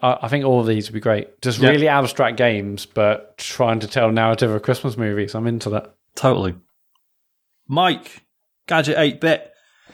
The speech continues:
Speaker 2: says, "Evening, lads. I finally joined the next generation. No,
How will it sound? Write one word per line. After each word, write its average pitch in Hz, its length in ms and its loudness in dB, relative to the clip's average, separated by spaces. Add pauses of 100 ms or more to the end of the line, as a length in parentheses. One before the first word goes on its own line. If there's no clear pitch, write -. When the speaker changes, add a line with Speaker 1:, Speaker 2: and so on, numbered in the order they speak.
(420)
Speaker 2:
says, 170 180 2
"Evening, 175 240 2
lads. 180 240 0
I - 40 -8
finally 175 320 2
joined 165 240 2
the 156 60 0
next 180 260 0
generation. 170 720 2
No, 147 400 0